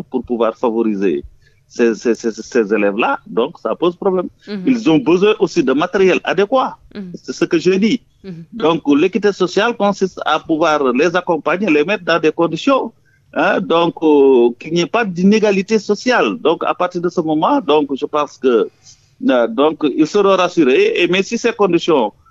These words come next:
Speaker 1: ne sont pas réunies, c'est ce qui favorise, euh, les déperditions scolaires. C'est la raison pour laquelle la majeure partie des élèves, euh,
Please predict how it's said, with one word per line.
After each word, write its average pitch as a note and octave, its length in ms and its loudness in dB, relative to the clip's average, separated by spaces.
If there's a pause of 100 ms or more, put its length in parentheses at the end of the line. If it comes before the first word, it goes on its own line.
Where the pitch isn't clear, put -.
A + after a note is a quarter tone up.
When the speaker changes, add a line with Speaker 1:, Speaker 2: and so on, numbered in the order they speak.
(120)
Speaker 1:
ne F#3 120 -2
sont F3 180 0
pas E3 160 0
réunies, F#3 560 4
c'est F3+ 140 0
ce - 100 -4
qui D3+ 160 -2
favorise, C3+ 560 0
euh, A2+ 160 4
les C#3 160 2
déperditions C3+ 540 -2
scolaires. A2 320 -4
C'est C#3 100 -2
la C#3+ 120 2
raison F3+ 260 -2
pour D3+ 140 -6
laquelle C3+ 480 0 (440)
la A#2 240 2
majeure F#3 380 0
partie F3 300 -2
des D3 240 2
élèves, D3+ 280 2
euh, G2 420 2